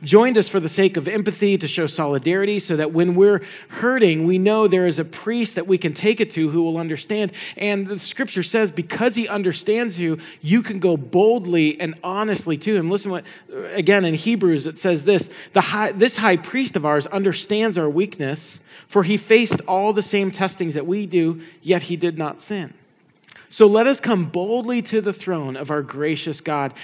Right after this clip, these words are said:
and there we will receive his mercy. It will find grace to help us when we need it most. So because of Christmas, we can have an answer to questions like, "Does God,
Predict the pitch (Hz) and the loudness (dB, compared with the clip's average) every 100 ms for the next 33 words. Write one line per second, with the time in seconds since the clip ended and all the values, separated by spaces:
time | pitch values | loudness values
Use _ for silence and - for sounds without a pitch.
0 | - 170 143 120 135 165 196 226 240 - | -12 -6 -6 -2 0 0 0 -2 -4 -10
1 | _ _ _ _ 147 160 156 160 143 - | _ _ _ _ 0 0 0 -4 -6 -8
2 | 135 135 120 113 120 135 123 - - - | -8 -8 -10 -10 -10 -8 -10 -12 -14 -18
3 | _ _ _ _ - 135 151 151 143 139 | _ _ _ _ -10 -6 -4 -6 -6 -8
4 | 123 113 139 143 123 - 127 - 185 156 | -8 -8 -4 -4 -4 -10 -12 -8 -6 -6
5 | - 65 110 - - _ _ 135 117 117 | -10 -12 -14 -16 -18 _ _ -10 -8 -8
6 | 117 117 - 120 101 - - - _ _ | -6 -6 -8 -14 -16 -18 -20 -20 _ _
7 | _ _ _ _ - - 196 170 170 185 | _ _ _ _ -20 0 2 2 0 -2
8 | 196 196 147 - - 190 - 123 113 - | -2 -2 -4 -10 -8 -8 -8 -10 -10 -10
9 | 143 143 131 120 _ _ _ 180 175 165 | -10 -8 -10 -14 _ _ _ -2 -2 -2
10 | 170 196 - 135 139 - 151 151 135 131 | -4 -6 -6 -8 -8 -8 -8 -10 -8 -8
11 | 131 139 120 - 160 190 165 | -8 -10 -8 -8 -6 -6 -8